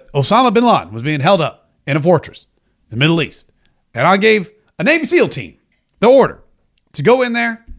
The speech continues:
and take care of business. And they reported to me that Osama bin Laden is now dead. God bless America.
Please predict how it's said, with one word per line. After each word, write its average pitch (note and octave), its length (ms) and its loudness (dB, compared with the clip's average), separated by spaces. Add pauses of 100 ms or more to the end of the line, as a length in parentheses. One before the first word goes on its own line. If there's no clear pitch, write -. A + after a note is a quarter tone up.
(240)
and B2 80 -16
take F#3+ 180 0
care F3+ 120 0
of D3+ 60 0
business. G#2 440 -6 (720)
And C#3 100 0
they A#3 80 4
reported A#3 440 0
to G3 60 -6
me F#3+ 360 -6 (400)
that E3+ 160 2
Osama A3 420 0
bin G3+ 120 -2
Laden D#3+ 380 0 (760)
is D3 140 2
now D#3 180 2
dead. A#2+ 300 -6 (680)
God D#3+ 180 2
bless D3+ 220 0
America. A2+ 320 -10